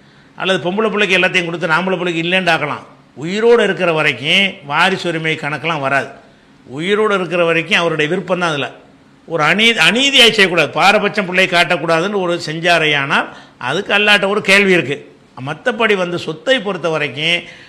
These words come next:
அவர் வந்து நினைச்சபடி செய்யலாம். அதாவது ஆம்பளை பிள்ளை, நான் ரெண்டு ஆம்பளை ரெண்டு பொம்பளை இருக்குங்கிறீல்ல, ரெண்டு ஆம்பளைக்கும் கிடையாது, எல்லா-, எல்லாமே பொம்பளை பிள்ளைக்கு தான்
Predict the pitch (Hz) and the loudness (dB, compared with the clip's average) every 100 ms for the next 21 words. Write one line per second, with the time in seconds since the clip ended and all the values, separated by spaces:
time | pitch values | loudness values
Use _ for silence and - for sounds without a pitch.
0 | - - 170 185 175 180 202 196 170 185 | -16 -4 0 0 0 -2 0 -2 0 -2
1 | - 208 226 190 165 135 117 - _ _ | 0 0 0 2 2 2 -2 -14 _ _
2 | _ _ 135 151 160 151 170 160 151 156 | _ _ -4 0 2 2 2 -2 -2 -2
3 | 156 147 160 160 160 165 170 160 139 156 | -2 -2 -2 2 2 2 -2 -2 -6 -4
4 | 160 151 147 151 151 147 143 - - _ | -2 -2 -4 -4 -2 -2 -4 -6 -20 _
5 | 151 175 170 170 175 175 175 156 165 170 | -8 -4 0 0 0 -4 -2 0 4 4
6 | 170 156 165 160 151 165 170 180 - - | 4 2 -2 -2 -4 -2 -2 -4 -8 -12
7 | 175 190 190 175 170 156 165 165 | -6 -2 -2 0 0 0 0 0